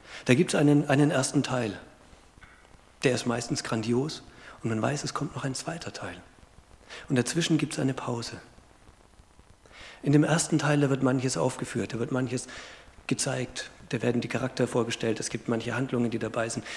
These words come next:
Hier waren die Jünger live dabei, wir sind in gewisser Weise dabei, wenn wir die Geschichte in der Bibel nachlesen und bekommen ein klein wenig einen Vorgeschmack auf das, was noch kommt. Das ist noch nicht alles,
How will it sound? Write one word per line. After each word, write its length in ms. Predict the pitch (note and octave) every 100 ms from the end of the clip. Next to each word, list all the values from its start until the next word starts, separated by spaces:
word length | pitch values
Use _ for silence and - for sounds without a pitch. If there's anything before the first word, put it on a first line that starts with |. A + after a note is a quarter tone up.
| -
Hier 220 | C#3 B2+
waren 120 | A#2+
die 80 | A2+
Jünger 240 | B2+ C3
live 220 | A#2+ A#2+ -
dabei, 380 | A#2+ A#2 A2+ A2+ - -
wir 120 | B2 A#2+
sind 320 | A#2 A2+ - - - - - - - - -
in 160 | A2
gewisser 380 | G#2 F#2+ B2 A#2+
Weise 240 | A#2 A#2 B2+
dabei, 440 | A#2 A#2+ A#2+ A#2 -
wenn 180 | A2+ A2
wir 180 | A2+ A2
die 160 | -
Geschichte 380 | A#2 - A#2+ -
in 80 | D3+
der 100 | A2
Bibel 260 | A#2+ B2+
nachlesen 560 | A#2+ A#2 A#2+ B2+ B2 C3+ - -
und 80 | B2+
bekommen 340 | C3 D#3 D#3
ein 160 | D#3+ C#3
klein 300 | - D3 C#3+
wenig 180 | C#3 D3+
einen 140 | C3
Vorgeschmack 600 | - E3 - - G2+ -
auf 140 | -
das, 240 | - A#2 - - - -
was 220 | B2+ -
noch 180 | C3 -
kommt. 360 | - C#3 - - - -
Das 160 | C#3
ist 180 | F#3 -
noch 120 | C3+
nicht 340 | C#3 - - C#3
alles, 360 | G#2 E2+ -